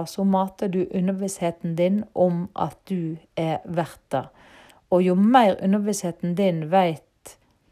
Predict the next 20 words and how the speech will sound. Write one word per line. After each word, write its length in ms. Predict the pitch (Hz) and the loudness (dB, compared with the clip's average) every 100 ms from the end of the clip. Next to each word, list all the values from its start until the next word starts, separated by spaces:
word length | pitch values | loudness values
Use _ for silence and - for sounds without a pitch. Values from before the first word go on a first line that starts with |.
| _ _ _ _ - _ _ _ - | _ _ _ _ -20 _ _ _ -10
at 140 | 160 - | -10 -6
du 220 | 196 185 | -4 -4
er 140 | - 165 | -4 -4
verdt 240 | 175 - | -6 -6
det, 140 | 156 147 | -4 -2
jo 60 | 165 | 2
mer 220 | 202 180 | 2 2
vil 160 | 160 143 | -2 -2
han 240 | 202 185 156 | 0 0 0
gjøre 300 | 160 156 156 151 | -4 -6 -6 0
valg. 240 | 165 156 | 0 0
Fordi 220 | - 165 | -4 -4
i 80 | 160 | -2
den 160 | 165 - | -4 -2
underbevisste 720 | 185 196 185 175 - 160 175 - - | -2 0 0 -4 -4 -8 -8 -10 -6
hjernen 400 | 180 185 185 190 | -2 0 0 0
vår 160 | 160 | -2
så 160 | 151 170 | -4 -6
gjør 300 | 175 175 160 | -2 -2 -2
de 100 | 156 | -8